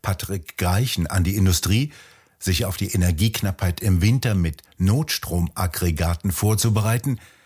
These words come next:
hält der renommierte Energieexperte Professor Harald Schwarz von der Brandenburgischen Technischen Universität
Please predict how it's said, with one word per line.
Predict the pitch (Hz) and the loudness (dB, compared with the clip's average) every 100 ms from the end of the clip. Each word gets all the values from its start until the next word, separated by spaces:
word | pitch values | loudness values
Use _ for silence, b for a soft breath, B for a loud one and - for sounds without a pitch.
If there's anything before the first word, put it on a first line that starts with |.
| B B | B B
hält | 95 92 | 0 2
der | 104 87 | 2 2
renommierte | 92 92 92 95 90 | 2 4 4 2 0
Energieexperte | - 104 90 82 123 - 120 - 107 98 104 | 0 2 2 0 -2 -2 -6 -4 -2 -2 -4
Professor | 92 95 101 98 | -4 -2 0 2
Harald | 92 98 101 | 2 2 0
Schwarz | - 98 113 95 - b b b b | 2 2 2 -2 -4 b b b b
von | - 90 | -4 0
der | 82 78 | 0 0
Brandenburgischen | - 95 95 104 87 85 82 85 76 | 0 0 0 0 0 0 -2 -2 -2
Technischen | 107 - 98 92 | -2 -2 -4 -4
Universität | - 87 73 80 82 78 101 104 | -2 0 0 0 0 2 0 0